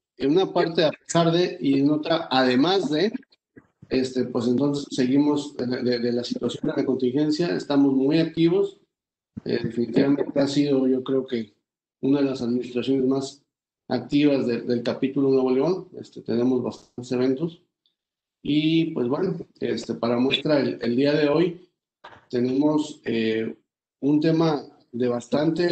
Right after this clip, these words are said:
relevancia, de bastante, este, un tanto cuanto polémico últimamente, pero del, del cual, este, an-, antes de cualquier otra cosa, pues, es importante que lo veamos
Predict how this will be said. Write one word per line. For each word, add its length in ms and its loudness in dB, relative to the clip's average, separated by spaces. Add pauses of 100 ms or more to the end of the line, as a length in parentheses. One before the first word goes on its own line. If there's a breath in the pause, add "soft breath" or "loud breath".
relevancia, 1120 2 (720)
de 180 2
bastante, 680 0
este, 280 -4
un 220 0
tanto 420 2
cuanto 720 2 (1040)
polémico 920 4
últimamente, 1080 4 (720)
pero 500 2
del, 340 0
del 280 0
cual, 420 2
este, 420 0
an-, 380 -2
antes 220 0
de 120 0
cualquier 340 0
otra 260 0
cosa, 360 0
pues, 200 -4
es 140 -8
importante 600 -4
que 140 -6
lo 160 0
veamos 440 2